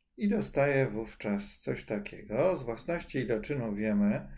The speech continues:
że iloczyn jest równy zero wtedy i tylko wtedy, gdy albo x jest zerem, albo x jest równe, x minus trzy jest zerem, czyli x jest równe trzy. A zatem dziedziną funkcji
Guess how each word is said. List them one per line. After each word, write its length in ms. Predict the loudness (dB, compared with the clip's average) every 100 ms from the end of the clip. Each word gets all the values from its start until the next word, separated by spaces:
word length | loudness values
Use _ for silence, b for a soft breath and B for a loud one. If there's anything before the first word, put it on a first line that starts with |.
| B B B -12
że 380 | -6 -2 0 4
iloczyn 340 | 4 4 -2
jest 240 | -6 -6 -8
równy 300 | -6 -6 -4
zero 420 | 0 0 0 -4
wtedy 340 | 0 0 2
i 80 | -2
tylko 400 | -2 -4 -6 -8
wtedy, 460 | -4 0 0 -2 -8
gdy 420 | -6 -6 -4 0
albo 460 | 2 2 0 -4
x 280 | -6 -12 -8
jest 240 | -6 -6 -4
zerem, 540 | -2 0 2 0 -2 -6 -20 _ _ b b b b b b -6
albo 800 | -2 0 0 2 4 2 -4 -18 -20 -14
x 260 | -12 -10 -4
jest 280 | -4 -2 -4
równe, 640 | -2 -2 -4 -4 -4 -4 -6
x 220 | -6 0
minus 300 | 0 0 -2
trzy 220 | -2 2
jest 300 | 2 2 -2
zerem, 420 | 0 4 4 2
czyli 360 | 0 -2 -2 -4
x 140 | -2
jest 200 | -2 -2
równe 340 | -6 -4 -4 -4
trzy. 380 | -6 -12 -12 -14 -20 -20 -20 -20 _ _ _ _ _ _ _ _
A 120 | -2 0
zatem 320 | 2 2 4
dziedziną 480 | 0 0 0 0 0
funkcji 960 | 0 -2 -4 -10 -2 -2 -2 -6 -12